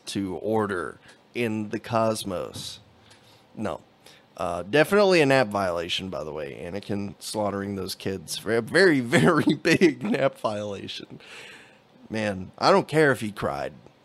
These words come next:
okay? He still did it, all right? If I cry while I murder, stab you,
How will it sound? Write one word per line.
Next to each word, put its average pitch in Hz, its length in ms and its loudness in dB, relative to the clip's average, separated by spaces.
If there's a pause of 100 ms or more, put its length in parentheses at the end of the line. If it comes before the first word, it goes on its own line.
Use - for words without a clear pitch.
okay? 104 300 -4
He 107 100 -10
still 131 260 0
did 98 220 -2
it, 76 140 -8 (300)
all 85 60 -8
right? 87 220 -8 (500)
If 123 140 -2
I 165 140 6
cry 135 400 6
while 120 180 4
I 110 140 4
murder, 110 440 2
stab 92 460 -2
you, 85 260 -8